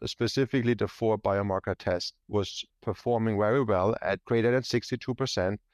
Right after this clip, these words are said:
at ninety-eight percent specificity. Ultimately, the takeaway is that M set tests have the potential to expand the screening options to a broad range of cancers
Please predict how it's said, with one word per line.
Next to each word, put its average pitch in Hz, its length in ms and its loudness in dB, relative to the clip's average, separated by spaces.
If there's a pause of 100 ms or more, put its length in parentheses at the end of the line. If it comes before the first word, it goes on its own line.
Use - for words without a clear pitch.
at 107 140 0
ninety-eight 107 680 2
percent 90 540 -4
specificity. - 1000 -6 (300)
Ultimately, 120 640 2
the 101 100 -2
takeaway 104 580 0
is 92 160 -2
that 92 260 -2 (280)
M 131 200 2
set 131 300 0
tests - 560 -4 (260)
have 113 160 0
the 104 80 -8
potential 113 560 -2
to 110 120 -2
expand 131 720 0 (320)
the - 80 -6
screening 104 440 0
options 92 640 -4 (320)
to 117 200 2
a 107 40 4
broad 120 400 0
range 120 320 2
of 127 140 -4
cancers 92 640 -4